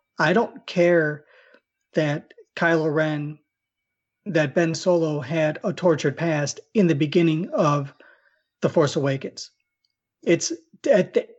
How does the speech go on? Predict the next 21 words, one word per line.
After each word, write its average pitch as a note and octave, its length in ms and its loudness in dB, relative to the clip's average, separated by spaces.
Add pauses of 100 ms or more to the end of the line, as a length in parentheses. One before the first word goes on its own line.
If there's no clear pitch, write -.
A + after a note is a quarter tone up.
at G#3 280 0
that G3 320 0
point G#3 300 0
of F3 120 0
the E3+ 120 -4
story, F3 600 0
it F#3+ 160 -2
should E3 440 -2
not D#3+ 340 -2
be D3+ 560 0 (1600)
something F#3 520 0
as D#3+ 260 -2
a, G3 180 2
a A3 120 -4
part E3+ 240 2
of C#3+ 60 -2
his D3 120 -4
character D#3+ 340 0
makeup. C#3 440 -4 (120)
Not E3 380 0
yet. D3+ 400 -4